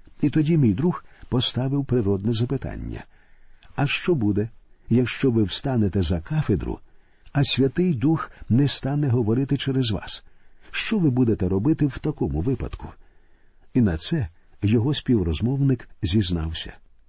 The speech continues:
«У таких випадках, як правило, я просто говорю щось незв'язне, поки, нарешті, Дух не зійде на мене». Я боюся, друзі, що в наші дні знайдеться чимало проповідників,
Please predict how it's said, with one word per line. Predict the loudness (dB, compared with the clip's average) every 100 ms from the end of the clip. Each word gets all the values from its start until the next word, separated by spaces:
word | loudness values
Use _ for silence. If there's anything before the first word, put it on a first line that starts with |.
| -4
«У | 0
таких | 0 0 0 2
випадках, | 2 2 0 -2 -4 -6 -4
як | 0 0 -2
правило, | -4 -2 2 2 0 -2
я | -2 0
просто | 0 -4 -4 -4 0
говорю | 2 2 0
щось | -4 -2 -2 0
незв'язне, | 0 2 0 0 0 2 2 2 -2 -16 -10
поки, | -8 -4 -2
нарешті, | 0 0 0 0 -2 0 -2 -2 -14 _ -8
Дух | -2 -2 -2 -2
не | 0 2
зійде | 2 0 0
на | -2
мене». | -2 -6 -8 -12 -20 -20 -20 -20 -20 -20 _ -20 -6
Я | -2 0 0
боюся, | 2 2 2 2 0
друзі, | 0 0 0 -6 -14 -20 -20 -8
що | -4 0 2
в |
наші | 2 2 2 0
дні | 2 2
знайдеться | 2 0 0 0 0 0 0
чимало | 0 0 2 0 -2
проповідників, | -2 0 0 2 2 0 0 2 0